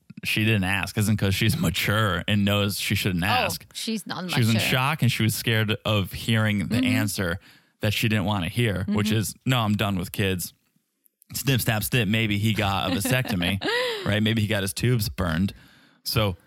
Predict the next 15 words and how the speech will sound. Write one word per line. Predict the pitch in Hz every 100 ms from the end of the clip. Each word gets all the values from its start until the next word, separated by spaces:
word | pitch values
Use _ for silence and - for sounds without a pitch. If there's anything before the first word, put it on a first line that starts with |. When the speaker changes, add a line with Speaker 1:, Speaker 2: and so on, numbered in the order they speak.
| _
Speaker 1:
that's | - 135 156 107
why | 82 69 - - _ -
she | - 117
didn't | 101 87 78
ask. | 107 85 - - - _ _ _ _ _ _ _ _
And | 135 160
then |
we | 185
learn | 156 127 107
more | 101
about | 92 85 82
Josh. | - - - - - _ _
And | 107 104 101 95 -
even | - 175
though | 156 143 131 120 104